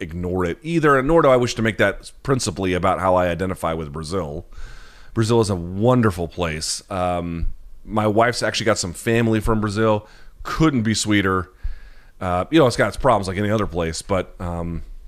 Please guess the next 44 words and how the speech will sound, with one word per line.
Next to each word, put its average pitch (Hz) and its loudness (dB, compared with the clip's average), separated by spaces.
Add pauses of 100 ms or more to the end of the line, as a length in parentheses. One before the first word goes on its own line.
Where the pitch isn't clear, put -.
you 123 2
know, 76 -2 (480)
a-, 110 0
as 120 2
a 110 0
people, 110 0
Brazilians, 98 0
my 107 2
experience 92 -6
with 90 -10
them 87 -8
has 85 -12
been 82 -10
just - -10
absolutely 87 -4
wonderful. 78 -6
It's 76 -10
been 98 -4
one 95 -2
of 90 -6
the 87 -8
best 95 -4
parts 95 -2
of 80 -10
my 80 -6
life 76 -8
is - -14 (560)
getting 107 2
to 104 -4
know 98 2
Brazilians, 82 -8
you 82 -8
know, 78 -10
it's - -10
the, 90 -2
or 98 -2
through, 120 2
through 120 2
M 95 4
M 92 0
A - 0
anyway. 78 -2
It's 78 -6
been 90 0